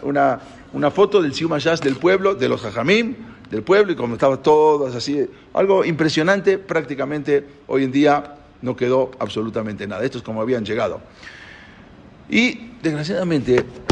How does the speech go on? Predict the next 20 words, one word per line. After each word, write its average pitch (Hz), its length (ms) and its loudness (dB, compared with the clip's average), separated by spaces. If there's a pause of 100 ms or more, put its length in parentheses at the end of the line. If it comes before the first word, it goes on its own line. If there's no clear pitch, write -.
(440)
si 139 180 -2
vemos 117 380 2
de 107 320 -2 (420)
Am 139 140 -2
Israel, 110 580 -2 (120)
desde 110 480 -2 (1160)
el 117 100 -4
exilio, 110 680 -4
desde 107 340 -2
Jerusalén, 110 760 0 (600)
de 113 60 -6
Jerusalén 143 760 0
a 107 80 -4
Babilonia, 104 760 -2 (120)
a 110 120 -6
veces 107 200 -8
de 104 80 -6
Babilonia 107 520 -4
a - 20 -6
España, 104 580 -6